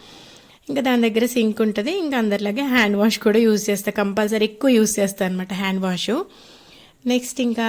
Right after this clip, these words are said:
స్టవ్ వచ్చేసి టూ బర్నర్స్ అండి నాది. ఇంకా పెళ్ళైన కొత్తలో తీసుకున్నాను, ఇప్పటికైతే అలాగే ఉంది. ఇంకా దాని పక్కనే ఇంకా నేను ఆయిల్ అయితే పెట్టుకుంటాను. ఇంకా కౌంటర్ టాప్ మీద వచ్చేసి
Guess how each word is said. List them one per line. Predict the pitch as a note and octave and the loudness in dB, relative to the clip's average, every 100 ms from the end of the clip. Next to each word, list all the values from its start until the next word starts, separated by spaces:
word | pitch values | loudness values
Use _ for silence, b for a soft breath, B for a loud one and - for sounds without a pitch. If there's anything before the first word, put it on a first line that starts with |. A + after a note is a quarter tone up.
| A3 | -2
స్టవ్ | - A#3+ A#3 | 0 2 4
వచ్చేసి | B3+ B3 A#3+ D4+ C#4 | 4 2 0 0 2
టూ | B3 A3+ | 4 4
బర్నర్స్ | G#3+ G#3+ A3 | 2 0 0
అండి | G3+ G3+ F#3+ | -2 0 0
నాది. | F#3 A#3+ G#4+ - _ _ _ _ _ _ _ _ A3 | 0 0 -2 -6 _ _ _ _ _ _ _ _ -4
ఇంకా | G#3+ G#3 | -2 2
పెళ్ళైన | G#3+ G3+ A3+ A3+ | 2 4 4 2
కొత్తలో | A3 A3 A3 | 2 2 2
తీసుకున్నాను, | A3 - G#3 G3+ B3+ C#4 | 0 -2 -4 -2 -2 -2
ఇప్పటికైతే | A3 G#3 G#3+ G3+ G3+ | -4 -4 -4 -4 -2
అలాగే | F#3+ F#3+ G#3+ | 0 0 0
ఉంది. | G3+ F#3+ F#3+ | 0 -2 -4
ఇంకా | A3 D#4+ B B B B B A#3 | -6 -8 B B B B B 2
దాని | A#3 A#3 A#3+ | 4 4 2
పక్కనే | A#3 - A#3 B3+ B3 | 0 0 2 4 4
ఇంకా | A3+ A3 | 2 2
నేను | A3 G#3+ G#3+ G#3+ - A3+ | 2 2 0 -4 -2 2
ఆయిల్ | G#3 G#3 G#3+ | 4 4 2
అయితే | G#3+ A3 | 0 0
పెట్టుకుంటాను. | F#3+ - E3+ F3+ F#3+ F#3 A#3+ F4 b b b b b b b b _ | -4 -4 -6 -6 -4 -2 -4 -4 b b b b b b b b _
ఇంకా | C4+ B3+ B3+ A#3+ | -4 -4 2 4
కౌంటర్ | A3+ A#3 C#4 C#4 | 4 4 4 2
టాప్ | C4+ C4 C4 | 0 0 2
మీద | B3 | 2
వచ్చేసి | A3+ A#3+ A#3 | 2 -2 -2